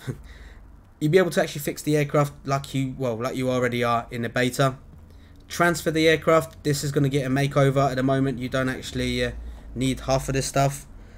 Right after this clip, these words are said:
uh, but I'm going to explain what's what. So, let's just say, where is this aircraft? E G K K. So let's say I wanna move it to Warsaw. Calculate. So,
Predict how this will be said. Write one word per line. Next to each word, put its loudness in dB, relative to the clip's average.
uh, 2
but -4
I'm 0
going 2
to -4
explain -2
what's -6
what. 2
So, 8
let's -4
just -6
say, -2
where 2
is -4
this -8
aircraft? -6
E -4
G -6
K -2
K. 0
So -4
let's -4
say -2
I 0
wanna 0
move -2
it -10
to -6
Warsaw. 0
Calculate. -4
So, 2